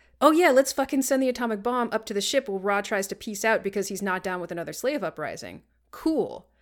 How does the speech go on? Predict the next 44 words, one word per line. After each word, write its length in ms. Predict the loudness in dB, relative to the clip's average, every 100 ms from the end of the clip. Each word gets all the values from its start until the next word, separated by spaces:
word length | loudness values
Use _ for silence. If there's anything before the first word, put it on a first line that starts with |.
| _ _ _ 4
And, 380 | 6 4 4
yeah, 340 | 6 6 6 2
so 180 | 0 4
there's, 220 | 4 2
like, 180 | -4 -6
you 60 |
know, 140 | -8 -10
it's, 160 | -10
it's 200 | -10 -10
the 80 | -2
last 300 | -2 0 0
second, 300 | -2 -4 -8
it 160 | -8 -2
teleports 500 | 0 0 2 2 2
up, 180 | 2
and 80 | -2
then 140 | -6 -8 -10
sh-, 180 | -10 -12 -12
Adrian 300 | -8 -4 -6
is 100 | -6
so 260 | -8 -8
right. 360 | -6 -8 -8 -6
The 80 | -8
deep 460 | -6 -6 -6 -8 -12
breathing 520 | -8 -4 -2 -2 -2
is 180 | -6 -6
amazing. 640 | -8 -8 -8 -8 -12 -14 -16 4
Like, 180 | 6 6
it 140 | 2
is, 320 | 2 2 -2 -12 _ _ _
it 140 | 4 6
is 160 | 6 4
at 180 | 4
both, 320 | 6 6 4 2
like, 220 | 0 0
a 80 | -8
clear 380 | -10 -4 0 0
visceral 460 | 0 -2 0 0 -2
fear 340 | -4 -2 0
reaction, 640 | 0 0 0 0 0 2 4
but 160 | 2 2
also 360 | -2 0 0
just 340 | 0 -2 -2 -8 _
abject 800 | -6 -6 -6 -4 -4 -4 -8 -14